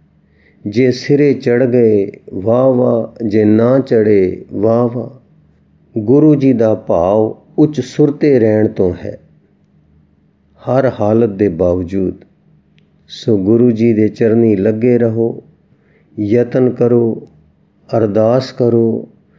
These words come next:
ਜੋ ਫਲ ਹੋਵੇ ਸੋ ਹੁਕਮ ਸਮਝੋ, ਪਰ ਕਿਸੇ ਹਾਲ ਆਪਣੇ ਸਿਮਰਨ ਨੂੰ ਨਾ ਛੋੜੋ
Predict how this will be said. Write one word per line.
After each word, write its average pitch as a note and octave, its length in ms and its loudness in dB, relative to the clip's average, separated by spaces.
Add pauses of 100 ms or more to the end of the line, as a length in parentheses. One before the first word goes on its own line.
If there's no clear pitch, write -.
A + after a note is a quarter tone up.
(280)
ਜੋ C#3 500 2
ਫਲ D3+ 400 0
ਹੋਵੇ A#2+ 560 0 (420)
ਸੋ - 320 -2
ਹੁਕਮ C3 440 -2
ਸਮਝੋ, A#2 720 0 (560)
ਪਰ C#3 180 0
ਕਿਸੇ E3+ 640 0
ਹਾਲ A#2 680 0
ਆਪਣੇ A#2 360 0
ਸਿਮਰਨ D3 480 0
ਨੂੰ G2+ 260 0
ਨਾ G#2 200 0
ਛੋੜੋ F2 460 -6